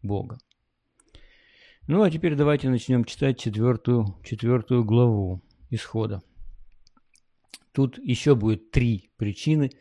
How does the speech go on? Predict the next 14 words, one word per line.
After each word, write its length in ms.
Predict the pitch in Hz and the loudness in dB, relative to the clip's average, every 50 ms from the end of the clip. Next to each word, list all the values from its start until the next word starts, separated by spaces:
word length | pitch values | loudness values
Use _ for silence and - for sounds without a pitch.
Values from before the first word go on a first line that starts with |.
| _ _ _ _ _ _ _ - | _ _ _ _ _ _ _ -10
по 100 | - 110 | -10 -6
которой 400 | - 120 107 120 120 117 117 113 | -6 -4 0 0 2 2 2 0
Моисей 640 | 107 110 110 107 - - 139 139 131 123 127 - _ _ _ _ _ _ | 0 0 -2 -2 -2 0 0 0 0 0 -4 -12 _ _ _ _ _ _
хотел 360 | _ - 113 - - 123 117 | _ -6 -6 -4 0 0 2
отвертеться 680 | 117 113 - 117 120 113 - - 135 135 131 - - 127 | 2 2 2 2 0 0 0 2 0 0 0 0 -4 -4
от 220 | - 147 117 - | -4 -4 -8 -6
важного 460 | - 110 113 110 101 110 113 113 113 113 | -2 -2 -2 -2 -2 -2 -2 -2 -2 -2
этого 260 | 110 - 113 113 123 | -4 -4 -4 -4 -4
задания. 460 | 127 143 147 180 180 131 104 101 104 - _ _ _ _ _ _ _ _ _ _ _ _ _ _ _ _ _ _ _ _ _ _ _ _ _ _ _ _ - | -4 -4 -4 -2 -2 -4 -4 -6 -8 -12 _ _ _ _ _ _ _ _ _ _ _ _ _ _ _ _ _ _ _ _ _ _ _ _ _ _ _ _ -6
Итак, 360 | 135 127 - 139 123 110 - | -6 0 2 4 4 4 4
первый 260 | - 151 156 151 151 | 2 2 4 4 2
стих, 260 | 135 - - 160 147 - | 0 0 0 -2 -2 -2
четвертая 420 | - - 139 131 123 107 127 127 | -2 -2 0 0 2 2 2 0
глава. 440 | 113 117 117 110 107 107 101 92 | 2 4 4 4 4 2 0 -2